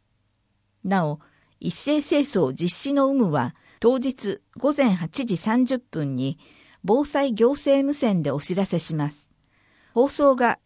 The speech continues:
聞き取れなかった場合は、次の電話でも確認ができますので、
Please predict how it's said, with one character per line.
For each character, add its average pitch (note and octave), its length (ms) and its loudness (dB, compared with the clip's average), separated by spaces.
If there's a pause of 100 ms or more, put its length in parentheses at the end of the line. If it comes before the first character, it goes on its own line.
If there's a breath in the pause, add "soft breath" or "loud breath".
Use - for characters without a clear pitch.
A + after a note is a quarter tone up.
聞 - 120 -14
き A#3+ 120 -10
取 D4 180 2
れ D4 60 2
な D4 100 0
か F#3+ 120 -2
っ - 80 -12
た C#3 140 -4
場 D#3 160 -2
合 D3 100 -2
は、 C3 240 -4 (120)
次 B3 260 -4
の C#4+ 140 4
電 G3+ 220 2
話 A#3 100 2
で A3+ 100 2
も D3 120 0
確 D#3+ 240 -6
認 A#3+ 180 4
が A#3+ 100 2
で A3+ 120 0
き A3+ 100 -6
ま A3+ 120 0
す F3+ 140 -6
の D3 120 -4
で、 B2 180 -8